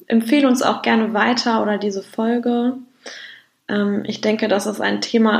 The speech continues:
ist, was wirklich wahnsinnig viele, äh, betrifft.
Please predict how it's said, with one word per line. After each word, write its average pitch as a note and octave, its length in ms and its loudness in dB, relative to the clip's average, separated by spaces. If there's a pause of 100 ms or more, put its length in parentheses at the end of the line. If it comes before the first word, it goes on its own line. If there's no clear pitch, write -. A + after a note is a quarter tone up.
(140)
ist, - 260 -4
was F3+ 260 -2
wirklich F3+ 520 -6
wahnsinnig G3 640 2
viele, G3+ 580 0 (380)
äh, G3+ 200 0
betrifft. A#3 880 -2